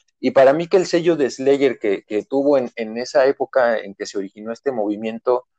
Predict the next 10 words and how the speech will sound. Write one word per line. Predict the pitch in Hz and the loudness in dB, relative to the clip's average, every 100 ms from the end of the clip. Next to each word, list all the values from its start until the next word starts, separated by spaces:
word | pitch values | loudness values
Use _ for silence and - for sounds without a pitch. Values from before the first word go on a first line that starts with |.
| _ _ _ _ _ - | _ _ _ _ _ 0
pues | 120 | 4
realmente | 165 185 185 165 | 4 2 0 2
sí | 185 | 4
era | 180 | 4
un | 170 | 2
sello | 175 165 156 | 0 2 0
muy, | 147 160 156 151 - | 2 0 -2 -6 -8
muy | 143 143 151 151 147 143 - | -4 0 0 0 -2 -6 0
característico, | 131 113 - 120 147 - 147 127 113 113 - _ _ _ _ | 4 4 2 0 0 -2 -6 -4 -2 -2 -4 _ _ _ _
y, | 117 110 104 104 101 98 | -2 2 4 4 4 4